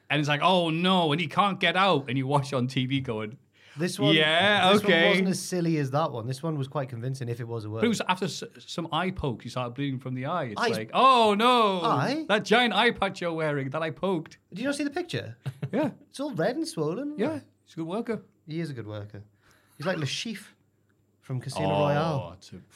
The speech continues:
Speaker 2: <laughs> I never got that bit of Casino Royale. It's like he's a master poker player, but he's got one tell. You can barely notice it, but his
Speaker 1: What's,
Speaker 2: eye
Speaker 1: what's his
Speaker 2: starts,
Speaker 1: tell? What's
Speaker 2: he
Speaker 1: his tell?
Speaker 2: starts crying
Speaker 1: Let me write
Speaker 2: blood.
Speaker 1: this down so I can know about
Speaker 2: <laughs>
Speaker 1: it. He cries blood.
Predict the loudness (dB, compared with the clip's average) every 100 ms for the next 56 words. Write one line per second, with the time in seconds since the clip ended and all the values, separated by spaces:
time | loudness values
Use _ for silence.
0 | -20 -16 -6 -2 -2 -2 -6 -4 -4 -4
1 | -6 -6 -8 -8 -6 -6 -6 -10 -10 -12
2 | -10 -8 -6 -6 -8 -12 -8 -8 -8 -12
3 | -14 -14 -20 _ -12 -10 -10 -10 -8 -6
4 | -8 -10 -10 -10 -12 -20 _ _ -20 -14
5 | -8 2 4 6 6 6 4 2 0 -2
6 | -4 2 4 6 6 4 4 2 6 4
7 | 4 0 0 2 2 4 2 -2 -2 2
8 | 4 6 6 6 6 4 4 2 4 4
9 | 4 6 4 4 4 2 0 -2 -2 -8
10 | -10 -8 -2 -2 0 6 6 8 6 4
11 | 2 6 8 8 6